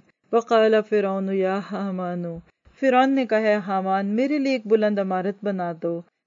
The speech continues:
تاکہ میں ان راستوں تک پہنچ سکوں، آسمان کے راستوں تک، اور موسیٰ کے خدا کو جھانک کر دیکھوں۔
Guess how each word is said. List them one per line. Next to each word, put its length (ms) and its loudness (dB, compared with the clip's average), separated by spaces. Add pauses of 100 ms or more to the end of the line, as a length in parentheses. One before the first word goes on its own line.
تاکہ 320 2
میں 140 0
ان 120 0
راستوں 360 0
تک 240 -4
پہنچ 260 -2
سکوں، 400 -8 (300)
آسمان 540 -2
کے 140 -2
راستوں 400 -2
تک، 480 -8
اور 140 0
موسیٰ 420 2
کے 100 -2
خدا 320 -2
کو 100 2
جھانک 400 -4
کر 160 -2
دیکھوں۔ 540 -2